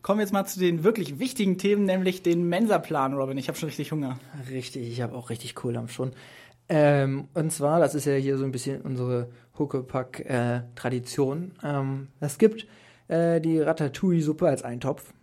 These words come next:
Speaker 2: Als Tellergericht, ähm, gibt's den Feuertopf mit Reis.
Speaker 1: Oh, der brennt zweimal.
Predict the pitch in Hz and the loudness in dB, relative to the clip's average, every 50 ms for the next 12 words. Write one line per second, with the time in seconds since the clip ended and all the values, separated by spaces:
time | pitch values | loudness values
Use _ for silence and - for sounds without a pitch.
0 | _ _ _ - - 135 123 - - 165 156 151 151 151 143 151 170 175 170 - | _ _ _ -8 -8 -8 -6 -2 2 4 4 4 4 2 0 0 0 0 -2 -2
1 | 151 147 143 143 143 143 143 139 139 147 147 - - - - - - - - - | -2 -2 0 0 -2 -4 -4 -2 0 -2 0 -2 -4 -8 -8 -12 -20 -20 -20 -20
2 | - - - - - 139 139 123 - 156 147 143 143 - 160 - - - 139 123 | -20 -20 -14 -4 -2 -2 -2 2 6 6 8 8 6 6 2 0 0 -2 -4 -2
3 | - 120 131 117 117 123 160 185 - - 117 120 107 110 113 117 117 120 123 127 | 0 0 2 4 4 4 4 2 2 -2 -2 0 0 0 -2 -2 -4 -4 -4 -4
4 | 113 - - 147 127 123 117 104 95 - | -4 -2 -2 0 0 -2 -2 -4 -6 -6